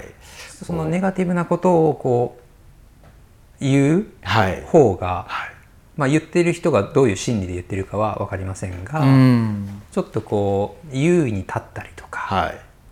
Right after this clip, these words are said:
Speaker 2: なんか知的に見え
Speaker 1: まあ、知的に見せたりとか、
Speaker 2: はい。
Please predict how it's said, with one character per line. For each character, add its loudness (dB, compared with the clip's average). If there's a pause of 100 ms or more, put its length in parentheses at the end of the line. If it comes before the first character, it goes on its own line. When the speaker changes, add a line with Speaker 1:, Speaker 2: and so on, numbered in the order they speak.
(220)
Speaker 2:
な -4
ん -4
か -6
知 -2
的 4
に -
見 4
え 2
Speaker 1:
ま 8
あ、 8
知 4
的 4
に 4
見 4
せ 4
た -4
り -6
と -12
か、 -4
Speaker 2:
は 4
い。 -10